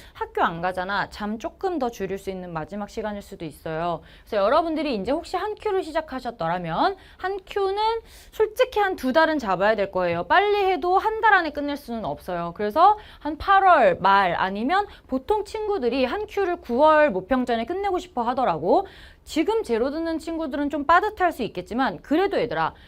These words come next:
구월 모평 팔월 아마 삼십일 일 뭐 이쯤일 겁니다. 이 근처일 텐데 어, 그래도 그 전까지 최대한 많이 봐놓으면 여러분들이 풀 수 있는 문제가 많지 않겠어요? 그리고 제가 늘 말씀드리는 건데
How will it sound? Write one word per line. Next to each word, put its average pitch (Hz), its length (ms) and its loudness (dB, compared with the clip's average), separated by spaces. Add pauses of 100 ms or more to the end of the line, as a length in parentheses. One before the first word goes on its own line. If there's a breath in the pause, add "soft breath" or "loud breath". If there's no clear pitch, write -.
(140 loud breath)
구월 392 320 4
모평 269 520 0
팔월 453 320 2
아마 220 180 6
삼십일 359 400 0
일 381 160 2
뭐 214 140 0
이쯤일 320 600 -2
겁니다. 190 340 -4
이 294 220 0
근처일 220 500 -2
텐데 196 460 -4 (500 loud breath)
어, 196 540 2 (140)
그래도 381 800 0 (400 soft breath)
그 349 160 2
전까지 349 1000 0
최대한 508 520 0
많이 196 280 -2
봐놓으면 233 580 -2
여러분들이 247 540 -2
풀 427 120 -6
수 415 160 -6
있는 415 200 -4
문제가 196 320 -2
많지 165 320 -4
않겠어요? 170 560 -2 (240 loud breath)
그리고 330 240 -2
제가 262 240 2
늘 320 240 4
말씀드리는 220 640 -2
건데 170 380 -2